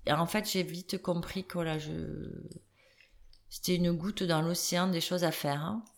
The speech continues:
et qu'il fallait être très humble sur la portée de ta mission. Parce que, voilà, c'est, euh, tu fais ce que tu peux avec les moyens que t'as sur la durée, euh, de ta mission. Et il faut s'investir, mais sans s'engager vraiment, parce que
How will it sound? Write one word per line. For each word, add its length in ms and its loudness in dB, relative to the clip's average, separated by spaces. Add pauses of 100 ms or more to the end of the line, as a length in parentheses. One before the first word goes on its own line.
(200)
et 100 -6
qu'il 160 -6
fallait 220 2
être 360 2
très 300 -2
humble 540 2
sur 220 -2
la 100 0
portée 380 -6
de 80 -2
ta 160 -4
mission. 400 -4 (260)
Parce 220 -8
que, 160 -8
voilà, 300 0
c'est, 600 -10
euh, 80 -10 (680)
tu 100 -12
fais 60 -2
ce 100 0
que 100 -2
tu 200 -2
peux 300 0
avec 200 4
les 120 0
moyens 300 0
que 80 -4
t'as 320 2
sur 200 -2
la 120 0
durée, 540 -4
euh, 440 -6 (180)
de 120 -6
ta 160 -2
mission. 580 0 (200)
Et 260 6
il 60 4
faut 840 4
s'investir, 840 2
mais 480 4
sans 500 4
s'engager 800 6
vraiment, 340 4
parce 220 0
que 580 -2